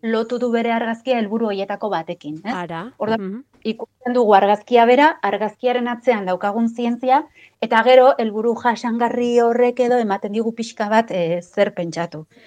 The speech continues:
Speaker 2: Mhm.
Speaker 1: Kasu hontan, e, lotuta dago argazki hau seigarren helburua le-, helburuarekin,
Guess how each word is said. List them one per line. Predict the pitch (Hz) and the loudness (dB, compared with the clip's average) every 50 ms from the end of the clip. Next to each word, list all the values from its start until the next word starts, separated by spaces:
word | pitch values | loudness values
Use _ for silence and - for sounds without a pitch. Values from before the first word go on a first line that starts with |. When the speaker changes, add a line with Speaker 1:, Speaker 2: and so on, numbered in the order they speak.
| _ _ | _ _
Speaker 2:
Mhm. | - 202 185 | -8 -2 0
Speaker 1:
Kasu | 180 220 196 196 240 | 0 0 0 -2 -4
hontan, | 233 233 226 233 262 262 - _ _ _ _ 190 | -4 -4 0 0 0 0 0 _ _ _ _ -8
e, | 190 185 185 180 175 175 175 175 156 | -6 -4 -4 -4 -4 -4 -4 -6 -8
lotuta | - - 196 190 190 - - 214 208 202 - 233 226 | -8 -6 -4 -4 -6 -6 -8 -10 -10 -4 -4 -2 0
dago | 226 233 226 226 233 240 | 0 0 0 0 2 0
argazki | 233 233 233 233 247 240 - _ 240 254 | 0 0 0 -4 -6 -8 -8 _ -2 0
hau | 254 247 208 175 | 2 2 0 -2
seigarren | - - 185 175 170 190 214 226 233 208 | -6 -8 -8 -6 -2 0 0 0 0 -4
helburua | 190 170 170 175 202 214 226 220 208 | -4 -6 -4 -2 0 0 0 0 0
le-, | 190 180 180 - | -2 -4 -6 -8
helburuarekin, | - 180 185 185 202 220 233 226 202 185 185 180 - 254 240 226 277 | -10 -10 -8 -6 -4 -2 -2 -2 -2 -2 -6 -6 -4 -4 -2 -2 -4